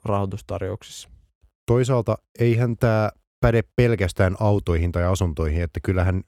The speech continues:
Speaker 2: luotto- ja osamaksu on yleistyneet myös ihan, no esimerkiksi viihdeelektroniikassa tai kaikissa isommissa ostoksissa.
Speaker 1: Joo, siis niinku tuohet ja muut tällaiset vastaavat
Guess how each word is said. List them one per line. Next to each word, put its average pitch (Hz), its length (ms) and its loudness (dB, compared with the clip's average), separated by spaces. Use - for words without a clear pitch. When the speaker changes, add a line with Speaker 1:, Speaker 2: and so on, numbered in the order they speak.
Speaker 2:
luotto- 101 320 0
ja 87 80 0
osamaksu 90 460 0
on 90 100 0
yleistyneet 87 540 -2
myös 82 240 0
ihan, 82 260 0
no 98 120 -2
esimerkiksi 95 640 0
viihdeelektroniikassa 87 1040 -2
tai 90 140 -2
kaikissa 90 440 0
isommissa 85 440 -2
ostoksissa. 87 640 -6
Speaker 1:
Joo, 156 360 2
siis 135 300 -6
niinku 123 320 -4
tuohet 139 460 0
ja 113 220 0
muut 120 300 -2
tällaiset 110 440 -2
vastaavat 107 680 -2